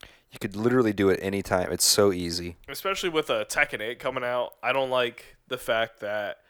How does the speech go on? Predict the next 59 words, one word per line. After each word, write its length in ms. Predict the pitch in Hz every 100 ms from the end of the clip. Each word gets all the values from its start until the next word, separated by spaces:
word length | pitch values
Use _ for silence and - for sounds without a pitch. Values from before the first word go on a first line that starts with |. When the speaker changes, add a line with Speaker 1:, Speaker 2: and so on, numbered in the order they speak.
| _ _ _ _
Speaker 2:
there's 240 | 107 -
chip 340 | - - 165 -
damage 360 | 104 95 -
now. 200 | 98 87
So 160 | 90 107
if 100 | 104
you're 140 | 123
to 80 | 101
block, 500 | 101 110 104 98 - - _ _
if 140 | 110 104
it's 100 | -
not 160 | 110
a 120 | 98
frame 320 | 95 - 110 107
perfect 380 | 107 104 101
block, 360 | - 92 90 -
you, 80 | 90
you 160 | 85
still 220 | 92 - 98
take 180 | 107
a 40 | 85
little 140 | 90
bit 160 | 85 85
of 80 | 71
damage. 320 | 76 76 -
I 100 | 127
don't 140 | 139
like 180 | 110 98
that. 100 | -
Speaker 1:
Wait, 140 | 110 107
they 60 | 107
have, 80 |
like, 140 | 113 101
frame 400 | - 101 101 95
perfect 440 | - 90 - 107 -
blocks? 440 | 107 113 127 -
What 80 | 107
is, 120 | 101
is 180 | - 95
it, 40 |
like, 140 | 101 -
a 40 |
parry 440 | - 104 95 101
mechanic? 560 | 117 117 - 120 123 123
Is 80 | 92
that 120 | 85
what's 160 | 101 -
going 200 | 117 113
on? 120 | 117
Speaker 2:
I 80 | 185
assumed 340 | 208 - 214
it 40 | 196
was 120 | 185
like 180 | 151 156
a 140 | 127
Street 340 | 123 - 151
Fighter 320 | - 110 95 98
where, 160 | 107
like, 220 | 104 104